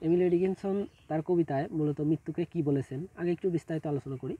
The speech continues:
যে বলছেন যে আসলে মৃত্যুটা এমন একটা জিনিস যেটাকে কখনোই ভয় পেতে নেই, মৃত্যুটা স্বাভাবিকভাবে নিতে হবে এবং মৃত্যুটা, আহ, কখনোই ভয় পাওয়ার কোনো জিনিস না। মৃত্যু হচ্ছে স্বাভাবিক জিনিস, যেটা হচ্ছে ইজিভাবে আমাদের নিতে হবে। আহ, মৃত্যুকে, মৃত্যুকে ভয় পেলে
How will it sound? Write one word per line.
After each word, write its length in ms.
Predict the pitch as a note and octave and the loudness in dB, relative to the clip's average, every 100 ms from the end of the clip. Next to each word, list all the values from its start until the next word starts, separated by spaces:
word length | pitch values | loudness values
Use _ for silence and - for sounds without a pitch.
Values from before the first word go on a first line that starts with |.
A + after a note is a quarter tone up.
| - - _ - | -12 -20 _ -8
যে 80 | D#3+ | 0
বলছেন 400 | F#3+ G3+ G#3 F3 | 0 0 0 0
যে 60 | |
আসলে 220 | E3+ G3 G3 | 0 0 0
মৃত্যুটা 400 | F#3+ - G3+ G3+ | -2 -4 -2 0
এমন 200 | F#3+ F3+ | 2 0
একটা 220 | - E3+ | 0 0
জিনিস 340 | E3 C#3+ D#3+ | 2 2 0
যেটাকে 280 | D#3 F3 F3+ | 0 0 -2
কখনোই 300 | F3+ F3+ F#3+ | -2 -2 -2
ভয় 240 | D#3+ C#3+ C#3+ | 0 0 0
পেতে 280 | C#3 C3 | -2 -2
নেই, 200 | B2+ C3+ - | -2 -4 -2
মৃত্যুটা 380 | E3+ D#3+ E3 F3+ | -2 0 -2 -4
স্বাভাবিকভাবে 540 | - D#3 D#3 D3+ D#3 | -4 0 2 2 2
নিতে 200 | D3+ D3 | 2 2
হবে 220 | D3 D3 E3+ | 0 0 2
এবং 240 | D#3+ D#3+ | 2 2
মৃত্যুটা, 440 | D3+ - D3+ F3+ A3 - - - - - | 2 0 -4 -4 -6 -12 -20 -20 -20 -6
আহ, 240 | B2+ B2+ B2+ | -2 -2 -2
কখনোই 420 | C#3 D#3 E3+ B3 - _ | -4 -2 0 -2 -6 _
ভয় 180 | A#2+ C#3+ | -4 -2
পাওয়ার 220 | C#3 D3 | -2 -4
কোনো 220 | D3 D3 C3+ | -2 -2 0
জিনিস 200 | C3 B2+ C3 | 0 -2 -4
না। 80 | |
মৃত্যু 320 | A#2+ D3 - E3+ | -4 -4 -4 -6
হচ্ছে 300 | F3 - F#3 | -6 -8 -6
স্বাভাবিক 380 | D#3 D3 B2 | -2 0 0
জিনিস, 220 | A#2 G#2 G2+ - - - | -2 -4 -6 -14 -20 -12
যেটা 240 | C#3 D#3 F3 | -4 -2 -2
হচ্ছে 300 | F3 F#3+ F#3 - | -2 -4 -4 -2
ইজিভাবে 420 | E3+ F3 F3 E3 | 0 2 2 2
আমাদের 260 | D#3+ D#3 D3+ | 2 2 0
নিতে 200 | C3+ C#3+ | 0 -2
হবে। 200 | D3 - - - - - - | -4 -6 -10 -20 -20 -20 -10
আহ, 260 | B2 B2 B2 | -4 -2 0
মৃত্যুকে, 480 | C#3 - C#3 D#3+ E3 | -2 -4 -4 -2 0
মৃত্যুকে 600 | D#3 D3+ E3+ D#3+ - F3+ | 0 0 -2 -4 -4 -2
ভয় 200 | D#3+ D3 | 0 0
পেলে 260 | C#3+ F3 | 2 0